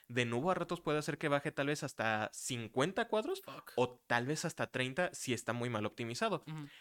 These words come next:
Speaker 1: Hogwarts Legacy sufre, llega a sufrir un poco de eso.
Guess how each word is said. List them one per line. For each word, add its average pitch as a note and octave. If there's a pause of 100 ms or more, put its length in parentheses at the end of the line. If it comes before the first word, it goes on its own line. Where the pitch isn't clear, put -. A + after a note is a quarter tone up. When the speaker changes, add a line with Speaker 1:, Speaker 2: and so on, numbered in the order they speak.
(200)
Speaker 1:
Hogwarts B2+
Legacy A#2+
sufre, A#2+
llega A#2
a -
sufrir A2+
un G#2+
poco A2
de C3
eso. F#3